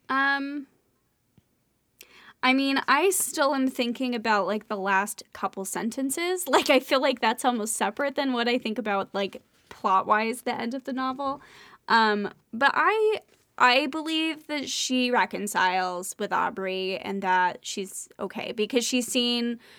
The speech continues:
driving in the area and she has, like, a Barbie in the front seat. And, um, I choose to believe that that's because they've reconciled and maybe it's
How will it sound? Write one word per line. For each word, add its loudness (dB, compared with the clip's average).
driving 2
in -4
the -2
area 0
and -2
she -8
has, -4
like, -8
a -6
Barbie -2
in -2
the -4
front -8
seat. -8
And, -2
um, -6
I -2
choose -4
to -4
believe 2
that -4
that's 0
because -8
they've -6
reconciled 0
and -2
maybe -2
it's -6